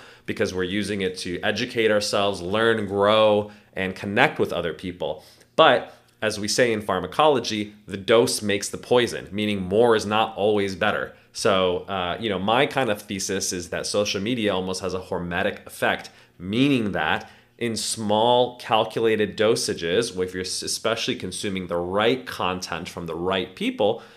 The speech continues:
it can obviously be very beneficial for your social life and for your education. However, too much, obviously, especially consuming a lot of clickbait garbage, uh, is not going to be beneficial to your health.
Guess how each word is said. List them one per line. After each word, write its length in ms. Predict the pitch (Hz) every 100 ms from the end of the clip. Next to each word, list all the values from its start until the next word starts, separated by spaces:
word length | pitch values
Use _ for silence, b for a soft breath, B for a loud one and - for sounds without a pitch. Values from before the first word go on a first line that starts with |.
| B
it 80 |
can 140 | - 160
obviously 320 | 147 139 147
be 140 | 117
very 360 | 110 110 110 92
beneficial 640 | 110 113 107 113 - 101
for 100 | -
your 140 | 92 92
social 500 | - 95 92 95 92
life 320 | 90 92 - B B B
and 220 | 95 95
for 120 | 90 90
your 140 | 90
education. 600 | 87 87 90 147 135 82 - B
However, 520 | - 123 147 110 104 B B _
too 160 | -
much, 260 | 123 117 113
obviously, 680 | 92 98 98 - 101 92 92
especially 500 | 95 - 107 - 98
consuming 400 | - 95 98 90
a 40 |
lot 160 | 90 85
of 100 | 85
clickbait 460 | - 98 - 82
garbage, 600 | - 147 143 104 98 - B B -
uh, 140 | 95
is 120 | 92
not 260 | 107 117 117
going 220 | 107 98
to 80 | 95
be 360 | 92 90 87 -
beneficial 540 | 95 92 - 82 87
to 200 | 85 -
your 200 | 82 76
health. 420 | 73 - 95 71